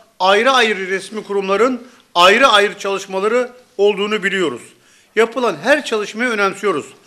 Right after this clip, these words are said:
Fakat bu çalışmaların bir bütünlük halinde ele alınıp değerlendirilmemesinin yanlış olduğunu ifade ediyoruz. Depremin ülkemizde kaçınılmaz bir yaşam gerçeği olduğu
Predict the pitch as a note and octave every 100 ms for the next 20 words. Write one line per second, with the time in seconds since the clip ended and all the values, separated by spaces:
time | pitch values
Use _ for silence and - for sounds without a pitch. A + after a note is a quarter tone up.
0 | _ _ _ - C4 A3 - B3+ - A3
1 | G3 F#3 F3 E3 D#3 A#3+ F#3 F3 G#3+ B3+
2 | G3 F3+ F3+ F#3 F#3+ - F3+ A3+ A#3+ -
3 | _ _ _ E3+ F#3 A3+ F#3+ F#3 A3+ A#3
4 | F#3 F3+ F#3 G3+ F#3+ A#3+ A#3 F3 D#3 G3+
5 | B3 A#3 - _ _ D#3+ F#3+ B3+ A#3 G3
6 | F#3 G#3+ G#3 G3+ F#3 F3+ D3 C3+ G#2+ -
7 | - _ _ _ _ _ - G3 G#3+ B3
8 | C#4 B3+ G3+ G#3+ G#3+ A#3 G3 G#3 G#3 A#3+
9 | G#3 F#3 F3+ D#3+ A#3+ A3+ F#3 E3 F3+ F3
10 | E3 G3 A3+